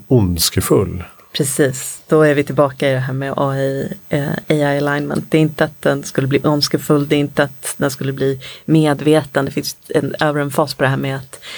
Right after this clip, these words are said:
Speaker 2: det är när en A I skulle bli medveten som saker skulle bli så annorlunda. Men det är just det här med målen. Alltså vad är, eh, en artificiell intelligens försöker optimera för att uppnå? Det är det som är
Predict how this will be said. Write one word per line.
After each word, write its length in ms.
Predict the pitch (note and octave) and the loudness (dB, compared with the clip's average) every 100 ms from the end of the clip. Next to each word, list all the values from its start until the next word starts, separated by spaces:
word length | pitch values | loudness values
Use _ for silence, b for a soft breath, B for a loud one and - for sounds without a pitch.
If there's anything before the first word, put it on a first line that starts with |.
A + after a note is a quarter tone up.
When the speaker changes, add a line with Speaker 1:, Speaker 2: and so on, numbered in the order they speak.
| B B | B B
Speaker 2:
det 120 | D#3 D3+ | 0 2
är 60 | |
när 140 | C#3+ C#3+ | 2 2
en 80 | |
A 120 | C#3 C3 | 2 0
I 40 | |
skulle 200 | C3 C#3 | -2 -4
bli 120 | C3 | -2
medveten 640 | C#3+ D#3 C#3+ D#3+ D#3+ C#3+ B2+ | 2 2 4 2 2 2 0
som 140 | C3 | 0
saker 260 | C3 - G#2 | 0 -2 -4
skulle 240 | - - | -4 -4
bli 200 | B2+ C3 | 0 0
så 300 | C3 - - - | 0 0 -2 -2
annorlunda. 580 | C3+ C3 - - - - | -2 -2 -2 -2 -2 -4
Men 180 | D#3 D3 | -2 -2
det 60 | |
är 100 | D3+ | -2
just 260 | C#3+ C#3+ - | -2 -4 -2
det 60 | |
här 80 | C#3+ | -2
med 140 | C#3+ C#3 | -2 0
målen. 560 | D3+ C#3+ C#3+ F2 - B B B B | 2 2 2 0 -2 B B B B
Alltså 280 | D3 C3 C#3 | 0 2 0
vad 360 | C#3+ D3 D3 C#3 | 2 2 4 2
är, 400 | C#3 C3 C3+ C3+ - | 2 4 2 0 -4
eh, 280 | D#3 C#3 C#3 - | 0 2 0 0
en 280 | C#3 C3 - | 0 2 0
artificiell 400 | C#3 C3 C3+ C3+ | -2 -2 -2 0
intelligens 720 | C3+ - - C3 C3 - - - _ - | -2 -4 -2 -2 -2 -6 -8 -12 _ -4
försöker 420 | C#3 C3+ C3 - | 0 2 0 -4
optimera 600 | B2 - C3+ D3 C3+ - | -4 0 2 4 4 0
för 140 | - - | 0 -2
att 40 | B2+ | -2
uppnå? 320 | - A2 C3 - | -4 -4 -4 -8
Det 60 | C3+ | -4
är 40 | |
det 140 | C#3 | -4
som 160 | C3 - | -4 -6
är 120 | C2 | -8